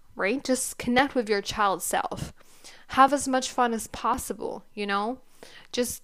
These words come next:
try to have fun. Be in the present moment. Don't allow, be, look forward to the new that's coming,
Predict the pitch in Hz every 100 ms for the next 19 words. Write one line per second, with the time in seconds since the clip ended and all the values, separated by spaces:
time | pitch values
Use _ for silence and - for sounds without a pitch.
0 | - - - 247 262 254 247 214 196 -
1 | - - - 185 - 233 247 240 233 -
2 | 202 202 190 190 185 185 - 185 233 262
3 | 262 214 214 208 190 185 185 - - -
4 | - - - - - - 190 240 262 -
5 | - 196 233 339 - - 247 294 240 -
6 | - - - - - - - 269 226 226
7 | 214 233 220 - - - 302 - - 220
8 | 196 -